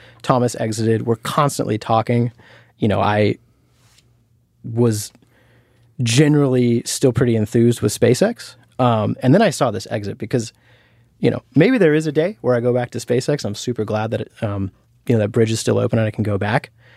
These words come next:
Uh, but I wanna go back just where I don't have to think about money and savings, and I can just, like, play that game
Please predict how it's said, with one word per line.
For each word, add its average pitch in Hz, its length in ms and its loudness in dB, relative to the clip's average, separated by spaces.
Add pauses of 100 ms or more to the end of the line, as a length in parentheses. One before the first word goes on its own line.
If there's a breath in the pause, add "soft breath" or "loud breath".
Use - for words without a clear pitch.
(280 soft breath)
Uh, 104 260 0
but 110 140 0
I 143 60 4
wanna 151 180 0
go 117 100 -8
back 98 320 -12 (240)
just - 460 -6 (720)
where 113 160 0
I 113 80 2
don't 107 140 0
have 110 180 -6
to - 100 -8
think - 220 -4
about - 380 -6 (560)
money 117 560 4 (340)
and - 120 -14
savings, 120 680 2
and 107 100 -4
I 110 60 -6
can 120 140 2
just, 117 160 -2
like, 113 180 -6
play 117 320 2
that 117 220 0
game 113 420 2